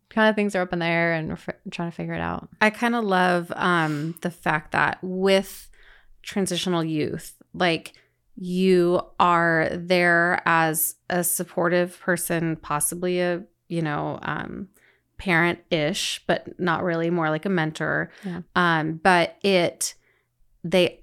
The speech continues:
Speaker 2: you want them to be independent, and they're working towards that.
Speaker 1: Mm-hmm.
Speaker 2: And so it doesn't take a thousand percent of your time. I mean, it might be a little messy looking, but it doesn't take away from your kids, you know,
Speaker 1: Mm-hmm.
Speaker 2: your home.
Speaker 1: Mm-hmm.
Speaker 2: Um,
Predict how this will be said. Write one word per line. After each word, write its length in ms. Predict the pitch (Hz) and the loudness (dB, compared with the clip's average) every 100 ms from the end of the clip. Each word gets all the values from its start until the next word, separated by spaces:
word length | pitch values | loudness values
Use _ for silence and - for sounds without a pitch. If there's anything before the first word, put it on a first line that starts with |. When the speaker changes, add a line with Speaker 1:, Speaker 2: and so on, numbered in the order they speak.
| - | -4
Speaker 2:
you 200 | 202 196 | 0 2
want 320 | 175 190 220 | 4 4 4
them 140 | 185 | 0
to 80 | 165 | -2
be 160 | 160 120 | -2 -2
independent, 540 | 160 151 151 147 143 170 | -2 -4 -6 -6 -4 -2
and 120 | 170 | 0
they're 100 | 156 | 0
working 460 | 165 196 208 180 | 0 -2 0 0
towards 340 | 165 147 147 175 | 0 -4 -4 0
that. 140 | 135 | 0
Speaker 1:
Mm-hmm. 80 | 170 | 2
Speaker 2:
And 140 | 185 - | 0 2
so 180 | 190 | 2
it 300 | 175 - - | 2 -2 -4
doesn't 500 | - 180 233 208 - | 0 2 2 -2 -4
take 500 | - - 196 170 - _ _ 156 | -8 -2 -2 -2 -8 _ _ -10
a 60 | |
thousand 380 | - 165 165 170 | -2 0 0 -2
percent 300 | 170 165 - | -4 -6 -8
of 60 | - | -8
your 120 | - | -10
time. 400 | - - - - | -8 -10 -10 -4
I 100 | 190 | 0
mean, 160 | 190 180 | 2 2
it 100 | 180 | 2
might 200 | 185 185 | 2 2
be 80 | 185 | 0
a 80 | |
little 220 | 170 151 151 | 2 -2 0
messy 420 | 175 208 208 170 | 2 2 0 -2
looking, 500 | 156 156 151 151 160 - - _ - | -2 -4 -4 -4 -6 -14 -20 _ 2
but 200 | 180 170 | 4 4
it 120 | 165 | 4
doesn't 240 | 180 170 165 | 2 2 0
take 180 | 175 | -2
away 240 | 160 160 160 | 0 0 0
from 460 | 165 156 156 160 - _ _ _ - | 0 0 0 -4 -10 _ _ _ -4
your 120 | 165 | -4
kids, 720 | - 170 151 143 151 - - - - | -2 -4 -2 -2 -4 -4 -6 -10 -2
you 160 | 196 | 2
know, 180 | 208 208 | 4 6
Speaker 1:
Mm-hmm. 80 | 220 | 4
Speaker 2:
your 160 | 165 170 | 2 0
home. 600 | - 175 160 151 147 156 | -2 0 2 2 0 0
Speaker 1:
Mm-hmm. 320 | 180 185 180 180 - _ | 0 0 -2 -4 -12 _
Speaker 2:
Um, 560 | 160 156 147 143 139 | -2 -2 -2 -4 -6